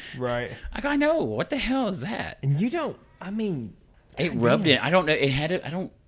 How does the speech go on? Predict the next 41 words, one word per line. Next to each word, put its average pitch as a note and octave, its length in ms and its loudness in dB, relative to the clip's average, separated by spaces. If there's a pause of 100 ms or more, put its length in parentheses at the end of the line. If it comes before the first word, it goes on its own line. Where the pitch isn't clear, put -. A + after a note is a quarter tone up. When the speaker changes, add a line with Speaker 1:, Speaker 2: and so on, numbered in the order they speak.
(200)
Speaker 2:
I A#2 80 -12
don't E3 120 -4
know D3 40 -6
if C3 100 -8
it - 40 -6
was E2+ 120 -8
just - 240 -8
too A2+ 160 -2
tight. A2 400 -4
It - 80 -8
didn't A3 180 2
feel G#2 260 -4
that G#3 180 -6
tight. E2 300 -6 (280)
Speaker 1:
Right. G#2+ 240 -10
Speaker 2:
But D3 120 2
it C3 200 4
had D3+ 140 6
to F3+ 60 0
be D#3+ 140 0
rubbing, F#2+ 460 -2
just - 280 -6
bouncing G2 380 -4
down G2 200 -2
the E2+ 60 -4
road. G2 340 0
It, - 320 -4
so A2+ 160 -2
I've C#3 140 4
had D#3 140 0
this C#3 120 0
truck - 200 -10
for F2 120 -8
eleven F2 240 -4
years. E2 260 -4
I've E2 220 -6
never E2+ 240 -2
used E2 240 -4
a D#2+ 40 -6
spare D2 300 -8
once. - 360 -12